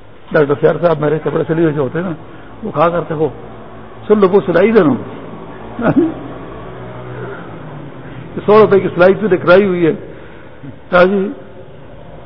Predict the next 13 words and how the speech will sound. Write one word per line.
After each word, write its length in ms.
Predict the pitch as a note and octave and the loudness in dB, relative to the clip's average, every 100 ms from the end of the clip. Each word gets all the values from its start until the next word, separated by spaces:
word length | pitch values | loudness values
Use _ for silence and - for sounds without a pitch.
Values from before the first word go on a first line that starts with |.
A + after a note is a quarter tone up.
| - - - - - - - | -18 -20 -20 -20 -18 -18 -2
بس 240 | E3 C#3 | 0 0
پش 140 | - F3 | 0 4
بوتل 280 | E3 F#3 F#3+ | 4 4 2
پکے 180 | E3+ C#3+ | 0 2
کھا، 200 | A3 A3+ | 4 4
دور 160 | F3 F3 | 6 6
پکے 180 | D#3+ C#3 | 4 0
سل 160 | G3 E3+ | 0 4
جائے۔ 280 | D3 A#2+ D4 - - - - - - - - - | 4 4 -2 -4 -12 -18 -18 -20 -20 -20 -20 -10
<laughs> 280 | A3+ G3+ - | -2 0 0
یہ 340 | G#3 G3+ C4 F#3+ | 0 2 0 2
کیا 160 | G3+ | 0
پتہ 140 | B3 | 2